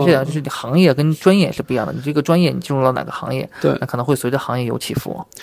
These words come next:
Speaker 2: 因为我想起来，就是我侄女她是那个北影的学软件，学设计的。当时我，她去年前年毕业，然后我帮她找工作，就去一些动画设计公司，就比如说是，哎，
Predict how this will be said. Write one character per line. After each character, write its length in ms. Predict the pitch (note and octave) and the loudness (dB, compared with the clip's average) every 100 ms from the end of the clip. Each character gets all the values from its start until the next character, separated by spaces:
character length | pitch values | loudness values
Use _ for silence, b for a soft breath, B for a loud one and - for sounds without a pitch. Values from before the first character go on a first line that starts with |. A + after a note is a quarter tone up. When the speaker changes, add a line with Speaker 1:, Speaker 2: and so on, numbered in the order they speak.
| B B | B B
Speaker 2:
因 100 | D#3+ | 4
为 20 | |
我 60 | D#3 | 4
想 180 | C#3 D3 | 4 0
起 120 | E3+ | 2
来， 100 | C3 | 2
就 120 | C3 | 4
是 80 | D3+ | 4
我 120 | D3 | 4
侄 220 | B2+ - C#3 | 2 0 2
女 160 | D#3 | 2
她 180 | C3 C#3+ | 4 2
是 140 | - | 4
那 80 | D3+ | 4
个 100 | C#3+ | 4
北 200 | C#3 C3 | 4 4
影 200 | D#3 D3 | 4 2
的 180 | - - | 0 -2
学 220 | - C3+ C3 | 0 2 4
软 180 | C3 | 2
件， 180 | - - | -2 -6
学 240 | - C#3 C3 | 0 4 4
设 220 | - C3+ | 4 4
计 140 | C#3 | 2
的。 200 | - - - B B _ | -2 -4 -8 B B _
当 120 | D3+ | 2
时 80 | D#3 | 4
我， 140 | C3+ | 4
她 320 | A#2 - D3 D3+ | 2 2 2 2
去 240 | - - | 0 0
年 180 | D3 C3 | 2 2
前 160 | - C#3 | 0 0
年 100 | C#3+ | 4
毕 120 | D3+ | 6
业， 100 | C#3+ | 6
然 80 | C3+ | 6
后 60 | |
我 80 | C3+ | 4
帮 100 | C3+ | 2
她 80 | C#3+ | 2
找 140 | C3 | 2
工 160 | A2 C3 | 2 4
作， 100 | C#3 | 6
就 80 | C3+ | 6
去 180 | - C#3+ | 4 2
一 60 | |
些 140 | C3 C#3 | 2 2
动 200 | C3+ C#3 | 2 2
画 200 | C#3 B2+ | 2 2
设 160 | C#3+ | 2
计 100 | C3 | 0
公 180 | B2+ B2 | -2 -2
司， 320 | - B2+ - B B B | 0 2 2 B B B
就 100 | C3 | 0
比 120 | C3+ | 4
如 160 | B2 B2 | 4 4
说 220 | B2 C3+ | 4 4
是， 500 | C3 C3+ C2+ - C#3 - B B | 6 6 6 4 2 -4 B B
哎， 160 | - | -10